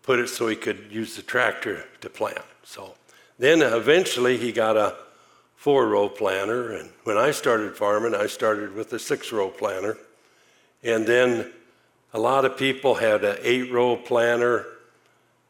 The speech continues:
Uh, then it went to a twelve-row planter. Sometimes they had a six-row planter. But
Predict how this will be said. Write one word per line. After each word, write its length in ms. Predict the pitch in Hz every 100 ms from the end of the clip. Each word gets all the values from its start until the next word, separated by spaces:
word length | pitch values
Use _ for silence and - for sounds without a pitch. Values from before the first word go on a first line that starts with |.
| 107
Uh, 340 | 95 85 78 - _ _ _ _ _ _ _ _ _ _ _ _ _ _ - _ _
then 160 | - 117
it 100 | 113
went 240 | 107 107
to 160 | - 113
a 40 |
twelve-row 680 | - - 117 117 107 110 107
planter. 680 | - 107 104 107 110 104 - _ _ _ _ _ _ _ _ _
Sometimes 640 | - 117 117 110 113 107
they 120 | 107
had 220 | 101 107 104
a 220 | 98 92 -
six-row 640 | - - 117 - 117 107
planter. 500 | 104 110 101 104 104 - - _ _ _ _ _ _ _ _ _ _ _ 107
But 340 | 120 104 -